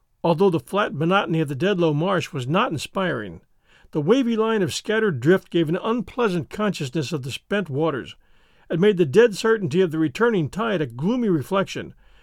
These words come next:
which no present sunshine could dissipate. The greener meadowland seemed oppressed with this idea, and made no positive attempt at vegetation until the work of reclamation should be complete. In the bitter fruit of the low cranberry bushes,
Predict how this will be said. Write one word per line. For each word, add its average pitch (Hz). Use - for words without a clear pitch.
which 165
no 226
present 214
sunshine 165
could 127
dissipate. 135
The 170
greener 226
meadowland 180
seemed 196
oppressed 220
with 151
this 123
idea, 143
and 139
made 180
no 220
positive 220
attempt 202
at 165
vegetation 170
until 277
the 214
work 226
of 151
reclamation 180
should 160
be 160
complete. 170
In 170
the 170
bitter 262
fruit 247
of 180
the 160
low 180
cranberry 175
bushes, 147